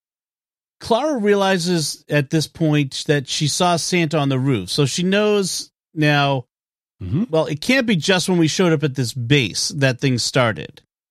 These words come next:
Speaker 1: So, um, they, they kinda start to backtrack. So
Speaker 2: Yeah.
Speaker 1: did the doctor get this dream crab off planet then? 'Cause he wakes up in this, you know,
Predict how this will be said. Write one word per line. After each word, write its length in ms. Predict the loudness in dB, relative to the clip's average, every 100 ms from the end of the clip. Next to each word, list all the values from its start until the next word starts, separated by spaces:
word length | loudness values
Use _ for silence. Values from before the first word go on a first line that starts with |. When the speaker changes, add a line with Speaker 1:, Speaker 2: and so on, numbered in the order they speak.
| _ _ _ _
Speaker 1:
So, 400 | 0 2 2 -2 _ _ -4
um, 460 | 0 0 -2 -6 -12 _ _ _ _ _ _
they, 240 | -2 -2 0
they 160 | 0 0
kinda 280 | 0 0 0
start 220 | 0 0
to 60 | 0
backtrack. 640 | 2 0 0 -4 -4 -2
So 280 | 2 2 0 _ _ -4
Speaker 2:
Yeah. 220 | -4 -4 -2
Speaker 1:
did 160 | 0
the 80 | 2
doctor 500 | 2 2 2 2 -2
get 280 | 0 0 0
this 300 | 0 -2 -4 _ -6
dream 240 | -2 -2
crab 400 | 2 2 2 0 -6 0
off 300 | 0 0 -2
planet 400 | -2 0 0 0
then? 380 | 0 0 -2 -6 0
'Cause 180 | 2 2
he 80 |
wakes 340 | 2 2 0 0
up 220 | -2 -4 -10
in 220 | -2 0
this, 360 | 2 0 0 -8 _ _ _ -2
you 100 | 0
know, 260 | 0 -2